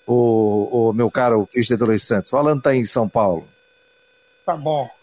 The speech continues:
Speaker 2: Ô, Fabiano, é o seguinte, né? O Avaí tem muita movimentação também na questão de contratações, né? Foi anunciado durante o final de semana o Giovani, é um atleta que a gente já sabia que estava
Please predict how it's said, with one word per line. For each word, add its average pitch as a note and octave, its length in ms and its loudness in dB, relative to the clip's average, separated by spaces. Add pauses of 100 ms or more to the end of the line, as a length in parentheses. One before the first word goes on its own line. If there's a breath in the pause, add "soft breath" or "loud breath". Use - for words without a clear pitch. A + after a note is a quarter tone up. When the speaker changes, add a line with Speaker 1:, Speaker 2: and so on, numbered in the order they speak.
Speaker 2:
Ô, F3 360 0
Fabiano, A3 320 2
é - 20 0
o A3+ 40 -2
seguinte, C#4 420 -2
né? G#3+ 120 0
O G#3 120 0
Avaí F#3 380 0
tem G#3+ 100 -4
muita G3+ 260 -2
movimentação G3 1080 0 (600)
também G#3+ 600 0
na A3+ 220 0
questão A3 920 0
de F#3 100 -8
contratações, A3 840 0
né? D3+ 80 -10 (680)
Foi F#3+ 120 2
anunciado F#3 460 -2
durante F#3 240 -2
o - 20 -20
final F#3 180 -2
de D#3+ 80 -12
semana F#3 320 -2
o F3+ 60 -2
Giovani, A3 600 0 (500)
é B3 60 -2
um A#3+ 40 2
atleta A3+ 300 -2
que A#3+ 60 -4
a G3+ 40 0
gente G#3+ 140 -2
já A#3+ 80 0
sabia A#3 560 0
que - 80 -12
estava F#3 340 0